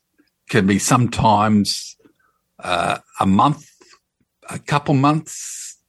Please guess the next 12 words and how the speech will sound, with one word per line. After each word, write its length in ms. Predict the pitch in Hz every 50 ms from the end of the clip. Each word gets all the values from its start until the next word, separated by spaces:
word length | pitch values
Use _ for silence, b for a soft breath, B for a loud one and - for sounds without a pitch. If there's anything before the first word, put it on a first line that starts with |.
| _ _ _ _ _
sometimes 640 | - - - 131 135 131 - 147 131 139 139 117 127
even, 500 | 127 139 135 131 139 139 139 131 131 131
you 60 | 127
know, 120 | 120 110 120
six 440 | 117 - - - 170 170 - - -
months 360 | 113 101 85 - - - - -
before 360 | 110 95 - - 113 104 101 98
they 320 | 101 101 98 98 101 - - _ _ _ _ _ _ -
they 100 | 113 110
pop 320 | 110 - - - - - -
up 200 | 98 92 - -
here. 300 | - 107 95 85 78